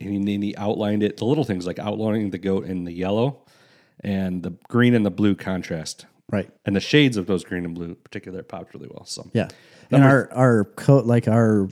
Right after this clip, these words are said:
Speaker 2: um, uniforms were like a burnt orange type color.
Speaker 1: Yeah.
Speaker 2: And we just stood out so well. I really enjoyed it. It was very good.
Speaker 1: I liked the cohesive theme too.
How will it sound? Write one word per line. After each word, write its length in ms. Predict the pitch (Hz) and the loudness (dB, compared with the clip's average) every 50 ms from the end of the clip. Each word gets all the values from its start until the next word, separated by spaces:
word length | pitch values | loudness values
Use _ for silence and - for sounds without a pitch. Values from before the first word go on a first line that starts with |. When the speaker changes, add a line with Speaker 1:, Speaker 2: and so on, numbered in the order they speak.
| - _ - | -6 _ -4
Speaker 2:
um, 300 | 113 104 101 95 98 101 | -2 0 0 0 0 0
uniforms 640 | 104 123 139 139 131 - - 120 104 101 101 - - | 4 6 6 6 6 6 2 2 2 0 0 0 0
were 100 | 110 107 | 2 2
like 180 | 101 104 - | 2 2 0
a 100 | 98 95 | 0 -2
burnt 360 | 95 95 104 110 107 107 - | 0 0 2 2 2 2 2
orange 480 | 104 98 107 107 107 120 120 117 - - | 0 2 2 4 4 4 2 0 -2 -2
type 260 | - - 120 120 120 | 0 2 2 2 2
color. 380 | - - 127 123 131 135 135 131 - - 123 | 2 0 2 4 4 4 2 0 -4 -6 -6
Speaker 1:
Yeah. 220 | 113 98 87 82 80 - _ - | -4 -4 -6 -8 -12 -10 _ 0
Speaker 2:
And 180 | 117 117 117 | 0 2 2
we 120 | 117 120 113 | 2 2 2
just 220 | 113 117 117 - | 2 0 -2 -2
stood 260 | - - - 143 135 120 | -4 0 2 2 2 4
out 200 | 123 139 139 - | 2 0 -2 -4
so 200 | - - 104 92 | -4 -4 -4 -2
well. 340 | 95 95 110 127 110 80 | -2 0 0 0 0 0
I 120 | 80 85 90 - - _ _ _ _ _ _ _ - | -2 -4 -6 -8 -12 _ _ _ _ _ _ _ -6
really 360 | 104 107 131 135 120 113 107 | 0 2 4 4 4 4 2
enjoyed 360 | 101 104 - 110 104 104 90 | 0 -2 -2 -2 -2 -2 -2
it. 160 | - - - _ - | -6 -10 -12 _ -8
It 120 | 123 117 | -6 -4
was 160 | 127 110 95 | -4 -6 -4
very 260 | 95 113 110 101 95 | -2 -2 0 0 -2
good. 240 | 90 87 90 - - - _ - | -4 -6 -10 -12 -14 -6 _ 0
Speaker 1:
I 20 | |
liked 200 | 147 180 202 196 | 2 2 2 2
the 80 | - 165 | -2 -2
cohesive 500 | - - 139 117 131 123 - - 98 - | 2 4 4 4 4 4 2 0 -4 -4
theme 300 | _ - 110 98 87 85 | _ -2 0 0 -2 -4
too. 320 | - - 101 87 80 76 | -6 -6 -6 -6 -6 -8